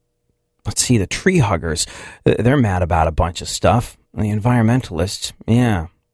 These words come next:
uh, they're hopping up and down about climate change and things like that, and how we have to preserve the, and preserve the Earth's natural resources and be kind to it and all the above. And, well, okay, if I could really get under their skin, that would be good. That's a hot button issue.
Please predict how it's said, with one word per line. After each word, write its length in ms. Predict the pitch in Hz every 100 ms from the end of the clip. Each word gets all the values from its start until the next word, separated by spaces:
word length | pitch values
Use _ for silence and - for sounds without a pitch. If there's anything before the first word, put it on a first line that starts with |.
| -
uh, 160 | -
they're 160 | - 120
hopping 360 | 123 107 82
up 120 | 78 82
and 120 | 80
down 280 | 87 101 98
about 240 | 76 -
climate 400 | - 95 98 87
change 340 | - 107 117
and 180 | 92 60
things 280 | - 95 90
like 200 | 80 78
that, 300 | 98 104 113
and 160 | 69 - - - -
how 180 | 104 104
we 100 | 101
have 160 | 98
to 100 | -
preserve 500 | 92 104 92 110 107
the, 200 | 101 98
and 120 | 107 104
preserve 520 | 120 104 120 127 107
the 180 | 113 101
Earth's 380 | 113 120 -
natural 420 | 117 113 117 113 104
resources 680 | 120 123 147 135 131 147
and 80 | 107
be 100 | 95
kind 280 | - 131 143
to 100 | 151
it 40 | 110
and 120 | 110
all 160 | 123
the 120 | 110 104
above. 360 | 113 139 180
And, 180 | 127 101 - - - -
well, 360 | - 160 170 - -
okay, 560 | 156 - 107 85 90 - _ _ _
if 160 | 123
I 80 | 143
could 160 | 139 113
really 180 | 143 135
get 140 | 117
under 200 | 113 101
their 220 | 101 110
skin, 260 | 107 98 90
that 120 | 107
would 100 | 90
be 120 | 87
good. 160 | 80 85
That's 180 | 117 90
a 40 |
hot 300 | - - -
button 280 | 80 50 64
issue. 440 | - - - 110